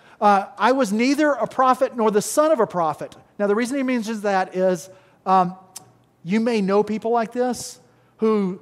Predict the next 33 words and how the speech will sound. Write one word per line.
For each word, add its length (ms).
their 140
dad 380
was 160
a 40
pastor 520
and 240
their 120
granddad 480
was 120
a 60
pastor 640
and 160
their 100
great-granddad 640
was 100
a 60
pastor, 300
where 140
it 60
becomes 580
the 140
family 680
profession. 720
Some 240
of 140
you, 440
your 220
children 580
may 180
go 260
into 120
your 120
profession. 540